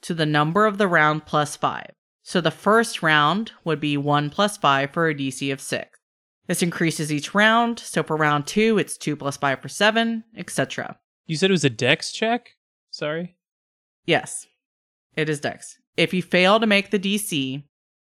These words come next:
Speaker 1: and Gan succeeds, he wins. If he fails and you succeed, you win. If you both fail on the same round, you repeat the round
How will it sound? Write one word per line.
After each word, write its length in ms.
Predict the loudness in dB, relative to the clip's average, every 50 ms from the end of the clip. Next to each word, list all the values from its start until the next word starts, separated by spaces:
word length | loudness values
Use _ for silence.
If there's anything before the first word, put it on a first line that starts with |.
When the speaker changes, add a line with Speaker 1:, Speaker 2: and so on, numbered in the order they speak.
| _ _ -4
Speaker 1:
and 200 | -4 -4 -2 0
Gan 540 | 0 2 4 4 4 4 2 2 -2 -4 -8 _
succeeds, 880 | _ -8 -8 -6 -6 -4 -2 -2 0 0 0 -2 -4 -8 -10 -12 -14 -16 _ _ _
he 240 | _ -2 0 0 0
wins. 560 | 2 0 -2 -2 -4 -10 -16 -18 -20 -20 -20 _ _ _ _ _
If 220 | 0 0 0 2
he 180 | 0 2 2 2
fails 420 | 2 2 2 4 4 4 4 4 2
and 180 | 2 2 2
you 120 | 2 2 2
succeed, 500 | 0 -2 -4 -6 -4 -4 -4 -4 -4 -4 -2
you 140 | -2 -2 -2
win. 340 | -2 -4 -6 -6 -10 -10 -12 _ _ _ _ _ _ _ _ _ -4
If 140 | -2 0
you 120 | 2 0 0
both 500 | 2 2 4 4 4 4 0 -4 -10 -4 0
fail 640 | 0 2 2 2 2 2 0 -2 -4 -8 -12 -16 _ _ _ _ _ _ _ _ _ _
on 140 | -2 0 0
the 60 | 0
same 520 | -4 -6 -4 -2 0 2 2 2 0 0 0
round, 540 | 0 0 0 -2 -4 -6 -6 -8 -8 -10 -12 -16 _ _
you 120 | -4 -2
repeat 480 | -2 -2 -2 -2 -2 -2 -2 -2 -2 _
the 100 | -2 0
round 520 | 2 2 0 0 -2 -6 -10 -10 -10 -14